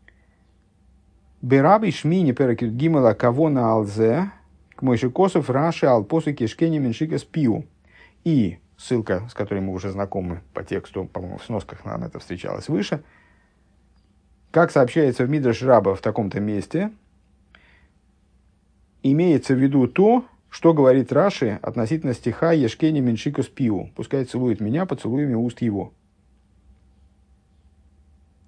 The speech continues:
«Шеизгалу лону тами тойра апнимиейс», что нам будут раскрыты внутренние смыслы Торы. То есть это будет не новая Тора в прямом смысле, а нам будут вскрыты её глубины.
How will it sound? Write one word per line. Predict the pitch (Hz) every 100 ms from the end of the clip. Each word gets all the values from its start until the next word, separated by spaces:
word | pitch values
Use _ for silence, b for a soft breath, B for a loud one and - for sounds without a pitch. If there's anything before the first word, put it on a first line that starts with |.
| _ _ b b b
«Шеизгалу | - 135 131 120 175 220 175 135
лону | 160 185 139
тами | 120 156 160 147 120
тойра | - 156 143 120 107
апнимиейс», | - 123 113 110 120 196 240 - _
что | - -
нам | 127 214 190
будут | 151 196 185
раскрыты | 143 - - 156 214 175
внутренние | 117 135 170 196 202
смыслы | 139 127 127 196 190
Торы. | - 220 170 _ _ _ _ _ _ _ _ -
То | 117
есть | 107
это | 104 98
будет | 107 95
не | 110
новая | 135 110 95
Тора | - 104 92 85 -
в | -
прямом | - 98 -
смысле, | - 175 226 - 160 -
а | 120
нам | 131 127 120
будут | 131 127
вскрыты | - - - 185 185 131
её | 127 131
глубины. | 123 135 147 110 -